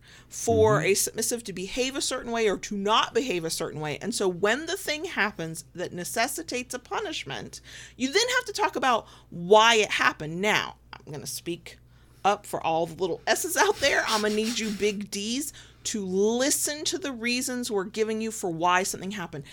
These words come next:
Speaker 1: Reasons are not necessarily excuses. Excuses are not necessarily reasons.
Speaker 2: Mm-hmm.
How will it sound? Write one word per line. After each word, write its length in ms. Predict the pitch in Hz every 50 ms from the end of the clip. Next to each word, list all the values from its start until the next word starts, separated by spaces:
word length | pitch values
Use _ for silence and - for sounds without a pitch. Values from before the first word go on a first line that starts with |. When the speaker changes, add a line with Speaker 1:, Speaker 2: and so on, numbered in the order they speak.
| - - - - - - _ _ _ _ - - - _ - _ _ _ _ _ - - -
Speaker 1:
Reasons 600 | - 190 180 202 262 285 349 - 403 339 392 -
are 100 | 330 269
not 300 | 254 254 247 247 - - - - - - - - _ _ _
necessarily 640 | 214 226 226 220 226 - - - - 220 220 220 208
excuses. 720 | 175 - - - - - 226 240 311 - 190 196 202 202 -
Excuses 540 | - - - - - 160 160 - - 156 160
are 60 | 185
not 180 | 202 220 226 233
necessarily 380 | 262 - - - 453 480 508 523 508 539
reasons. 500 | 539 508 - - - - - 131 127 -
Speaker 2:
Mm-hmm. 80 | -